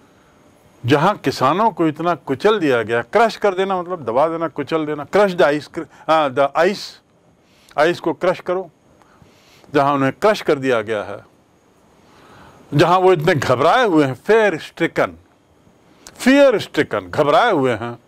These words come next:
law courts are useless। ऐसे मामले में, ऐसी जगह में लॉ कोर्ट जो हैं वो यूजलेस हैं, कोई इसका अर्थ नहीं है, ली-,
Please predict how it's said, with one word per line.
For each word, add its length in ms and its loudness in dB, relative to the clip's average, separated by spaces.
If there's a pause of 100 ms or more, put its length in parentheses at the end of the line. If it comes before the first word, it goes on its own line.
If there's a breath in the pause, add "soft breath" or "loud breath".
(500 soft breath)
law 360 4 (120)
courts 320 0
are 340 -4
useless। 460 -2 (360 loud breath)
ऐसे 400 0
मामले 420 -2
में, 200 -2
ऐसी 220 -4
जगह 320 0
में 240 -8 (360 soft breath)
लॉ 240 2
कोर्ट 300 0
जो 160 -6
हैं 320 -2 (280 soft breath)
वो 420 2 (560)
यूजलेस 760 0
हैं, 100 -16 (840 soft breath)
कोई 260 4
इसका 340 0
अर्थ 360 -2
नहीं 180 -10
है, 160 -12
ली-, 260 -6